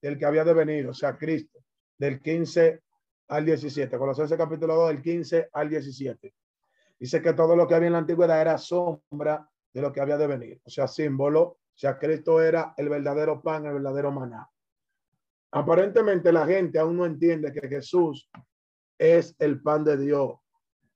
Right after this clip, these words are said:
Y ellos le piden este pan a Jesús.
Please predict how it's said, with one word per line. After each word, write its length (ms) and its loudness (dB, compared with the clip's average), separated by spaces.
Y 120 -4
ellos 200 2
le 100 6
piden 580 2
este 300 0
pan 300 -6
a 140 -6
Jesús. 300 -14